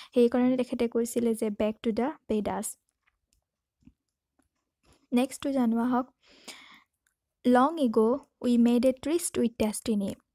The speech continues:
কথাষাৰ কোনে কৈছিল? জাষ্ট এইডোখৰলৈকে মনত ৰাখিলেই হ'ল। "লং এগ' উই মেড এ ট্ৰিষ্ট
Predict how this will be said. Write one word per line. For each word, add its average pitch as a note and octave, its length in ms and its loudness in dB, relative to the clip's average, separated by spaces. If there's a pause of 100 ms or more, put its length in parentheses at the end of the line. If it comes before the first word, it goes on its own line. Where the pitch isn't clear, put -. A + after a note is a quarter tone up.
(300)
কথাষাৰ A#3+ 400 -2
কোনে A3 220 0
কৈছিল? - 360 -6 (200)
জাষ্ট - 280 -6
এইডোখৰলৈকে B3 480 0
মনত A#3 200 2
ৰাখিলেই B3 280 0
হ'ল। A#3+ 180 0 (120)
"লং A#3 220 2 (100)
এগ' A3 140 -2
উই A3 340 0
মেড A3+ 240 -2
এ A#3 80 0
ট্ৰিষ্ট C4 340 -6